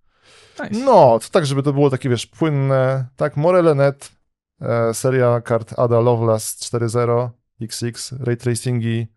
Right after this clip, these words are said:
Speaker 2: generowanie klatek, co tylko sobie można
Speaker 1: Do
Speaker 2: zamarzyć.
Speaker 1: tematu pewnie przy okazji Cyberpunka też wrócę, no.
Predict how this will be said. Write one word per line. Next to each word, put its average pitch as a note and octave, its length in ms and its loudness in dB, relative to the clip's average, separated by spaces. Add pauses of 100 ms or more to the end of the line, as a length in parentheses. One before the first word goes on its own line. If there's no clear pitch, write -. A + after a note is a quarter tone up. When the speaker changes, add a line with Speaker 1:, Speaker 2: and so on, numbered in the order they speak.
(420)
Speaker 2:
generowanie A#2 540 -2
klatek, G#2+ 600 -2 (800)
co - 140 -14
tylko B2 240 -8
sobie A#2+ 200 -6
można A2 180 -4
Speaker 1:
Do - 40 -4
Speaker 2:
zamarzyć. A2+ 240 0
Speaker 1:
tematu E3+ 360 2
pewnie D#3 240 0
przy C#3 140 -2
okazji C3 460 2
Cyberpunka B2 500 2
też G#2+ 160 2
wrócę, G2+ 440 -4
no. - 180 -12